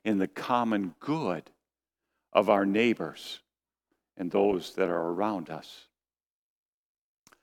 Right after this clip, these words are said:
So as followers of Jesus, learn to accept, humbly accept the good gift of others,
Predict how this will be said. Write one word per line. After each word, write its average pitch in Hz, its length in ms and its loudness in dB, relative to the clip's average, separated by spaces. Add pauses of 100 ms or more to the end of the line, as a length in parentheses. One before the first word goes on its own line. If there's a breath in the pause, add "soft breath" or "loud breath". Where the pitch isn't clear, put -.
(340)
So 151 200 4
as 143 160 6
followers 185 580 4
of 131 140 -2
Jesus, 170 560 -2
learn 170 240 6
to 156 340 0
accept, - 800 -4 (1900)
humbly 165 580 4
accept - 760 -4 (720)
the 123 100 2
good 123 400 4
gift 139 340 4
of 101 140 2
others, - 580 -4